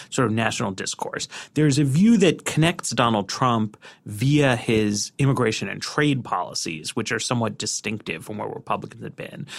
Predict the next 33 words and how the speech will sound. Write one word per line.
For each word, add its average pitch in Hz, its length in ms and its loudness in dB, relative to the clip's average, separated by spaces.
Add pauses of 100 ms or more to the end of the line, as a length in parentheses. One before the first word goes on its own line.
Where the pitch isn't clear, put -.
(200)
to 127 640 4
the 117 120 -4
European 131 640 2
far 127 340 2
right 107 420 0 (300)
and 131 120 2
to 139 140 6
a 123 40 6
notion 120 640 4
of 104 600 0 (380)
populism, 113 720 4
right? 110 200 2
Viktor 120 400 0
Orban, 113 680 0 (280)
and 160 180 6
of 139 160 4
a 139 100 6
threat 156 600 0
to 123 200 2
democracy, 113 920 -4
right? 110 200 0
Which 123 200 -2
is 120 120 -2
a 131 40 -2
classic 175 580 0
notion 117 480 -2 (280)
of 117 100 0
a - 40 0
kind 117 300 2
of 98 320 -2
plebiscitary 135 720 2
dictatorship, - 880 -6
right? 107 260 -2